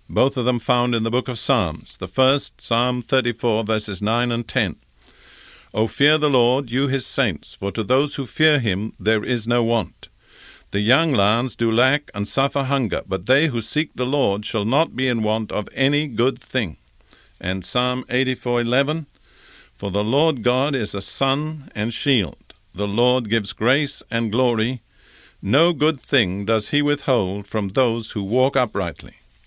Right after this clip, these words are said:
First, we looked at the conditions, and we saw there are three simple conditions stated in those two promises from Psalms.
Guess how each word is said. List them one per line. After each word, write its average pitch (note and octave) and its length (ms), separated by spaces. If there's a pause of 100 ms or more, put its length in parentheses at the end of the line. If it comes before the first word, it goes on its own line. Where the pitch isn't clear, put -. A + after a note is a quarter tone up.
(360)
First, D3+ 500
we B2+ 140
looked D3 360
at B2 200
the A2 80
conditions, A#2 760
and F#2 120
we G#2 100
saw B2 260
there A2 200
are F#2+ 80
three C#3+ 520
simple C#3 420
conditions G2 880
stated G#2+ 500
in G#2 160
those A2 300
two B2+ 180
promises G#2+ 560
from G2+ 180
Psalms. - 600